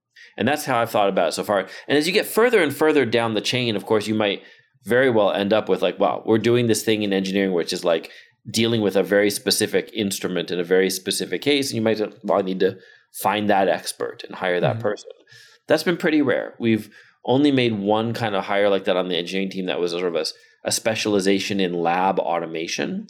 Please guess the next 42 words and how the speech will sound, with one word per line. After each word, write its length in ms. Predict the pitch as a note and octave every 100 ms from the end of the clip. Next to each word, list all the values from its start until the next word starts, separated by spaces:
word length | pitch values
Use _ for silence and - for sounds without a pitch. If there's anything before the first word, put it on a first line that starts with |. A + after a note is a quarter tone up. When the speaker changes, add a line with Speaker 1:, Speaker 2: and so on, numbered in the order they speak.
| - - - _ _
Speaker 1:
which 160 | - B2
I 80 | B2+
think 240 | C3 B2+
is 260 | A#2+ A2+ A#2
something 300 | - A#2+ A2+
that's 160 | G#2 F#2+
very 200 | G2 G2+
useful 400 | G2 G2+ - G2+
for 400 | G2+ - F#2 F2+
the 160 | E2+ E2
engineering 460 | G2 F#2 F2+ F#2+
team 180 | G#2+ A2+
to 80 | A2+
have 240 | A#2 A2+
in 80 | G#2
a 40 |
company 280 | G2 A2+ A2+
like 200 | A2 G#2+
ours, 160 | A2+ A2
'cause 100 | G2
we, 320 | F#2+ F#2+ F#2 - - -
we 100 | F#2+
are 160 | G2 G#2
doing 220 | G2 F#2+
a 40 |
lot 140 | F#2 F2
of 100 | D2+
liquid 280 | F2 F#2
handler 300 | F2 F#2 F2+ D#2+
automation, 560 | E2 E2 E2 E2 -
and 100 | D#2+
we're 60 | E2
gonna 200 | E2 D#2
be 140 | D#2
doing 260 | D2+ D2+ C#2+
even 240 | - -
more 200 | B1+ A#1+
in 60 | -
the 60 |
future. 460 | - - - - - _ _ _ _ _ _ _ _ -
Speaker 2:
And 100 | E3+
then 200 | E3